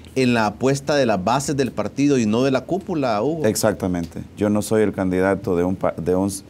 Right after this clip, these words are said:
Speaker 2: de un segmento en particular del partido, de un grupo en particular del partido, ni mucho menos le-, de la dirección.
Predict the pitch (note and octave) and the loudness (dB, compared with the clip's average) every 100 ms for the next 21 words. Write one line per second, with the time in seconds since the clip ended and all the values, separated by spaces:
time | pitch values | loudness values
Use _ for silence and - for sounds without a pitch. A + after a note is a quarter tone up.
0 | - - - - - F#2+ F#2+ G2+ G#2 - | -20 -20 -20 -10 0 2 4 2 2 2
1 | F#2 F2+ A2 A#2+ A#2+ G#2+ G#2 F2+ F#2 G2+ | 2 4 2 2 0 0 -2 -2 -6 0
2 | F#2+ F#2+ F2+ F2 F2+ E2 - F#2+ G2+ G2 | 2 2 0 -2 -2 -4 -2 0 2 2
3 | E2 E2 F2 G2 G#2 G#2 F2+ E2 D#2+ E2 | 0 -2 0 0 0 -2 -4 -6 -8 -10
4 | E2 E2+ E2 D#2+ - - - G2 G2 E2+ | -4 -4 -4 -6 -8 -8 -2 0 0 -2
5 | E2 D#2+ D#2+ E2 E2 F2 D#2+ D#2+ - E2+ | -6 -8 -6 -4 -4 -4 -6 -4 -2 -2
6 | E2+ D#2+ C#2+ - D#2 | 0 -2 -6 -10 -12